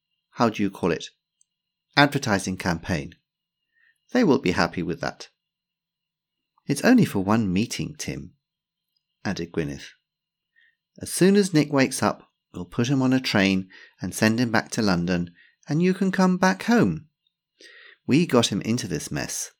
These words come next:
and we have to get him out of it." And so, Timothy had driven up to London, arguing with a satellite navigation system. Back on the farm on Sunday afternoon,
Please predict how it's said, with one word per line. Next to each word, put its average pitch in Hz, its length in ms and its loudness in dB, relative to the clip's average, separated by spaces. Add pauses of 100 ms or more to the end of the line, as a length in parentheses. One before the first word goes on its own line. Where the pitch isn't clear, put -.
(160)
and 101 100 -10
we 95 80 -8
have 151 400 -4
to - 100 -8
get 113 180 -4
him 120 120 -4
out 87 240 -6
of 156 80 -12
it." - 160 -10 (1160)
And 85 160 -10
so, 71 400 -6 (840)
Timothy 123 680 0 (120)
had 101 200 -8
driven 156 280 4
up 143 140 0
to 151 100 0
London, 92 500 0 (560)
arguing 98 680 2 (280)
with 98 120 0
a 98 60 2
satellite 87 540 -4
navigation 80 600 -6
system. - 580 -12 (2750)
Back 147 200 2
on 135 100 2
the 120 80 2
farm 110 520 4
on 101 140 -8
Sunday 95 400 0
afternoon, 92 760 -2